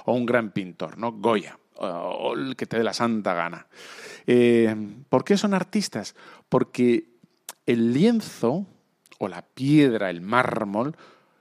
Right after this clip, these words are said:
no son un obstáculo para ellos, ¿no? Ahí está, para nosotros sí, a nos-, a nosotros nos dan una plastilina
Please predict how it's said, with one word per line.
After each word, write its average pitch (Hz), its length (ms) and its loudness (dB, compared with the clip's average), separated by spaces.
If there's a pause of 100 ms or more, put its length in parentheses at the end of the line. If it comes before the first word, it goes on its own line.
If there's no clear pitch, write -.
(120)
no 151 120 -2
son 220 160 -2
un 196 80 0
obstáculo 127 800 -4
para 95 240 -8
ellos, 87 460 -16 (540)
¿no? 185 260 -6
Ahí 208 160 2
está, 117 240 -2
para 123 160 2
nosotros 185 400 2
sí, 214 180 0
a 110 100 -2
nos-, 160 220 2
a 127 120 0
nosotros 165 320 0
nos 110 160 -2
dan 180 320 0 (180)
una 202 240 2
plastilina 139 960 0